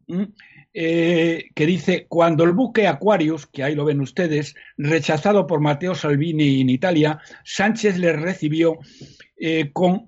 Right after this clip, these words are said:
en Valencia con los brazos abiertos, lo cual produjo un efecto llamada,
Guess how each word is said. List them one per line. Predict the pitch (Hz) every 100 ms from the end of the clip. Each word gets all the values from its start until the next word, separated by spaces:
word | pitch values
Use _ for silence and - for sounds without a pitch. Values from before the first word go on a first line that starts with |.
| -
en | 156
Valencia | 147 170 175 170 170
con | 156 143
los | 127
brazos | 131 160 151 135
abiertos, | 117 117 98 127 123
lo | 190
cual | 226 220
produjo | 208 208 208 202
un | 185 165
efecto | 147 208 165 -
llamada, | 160 165 185 156 151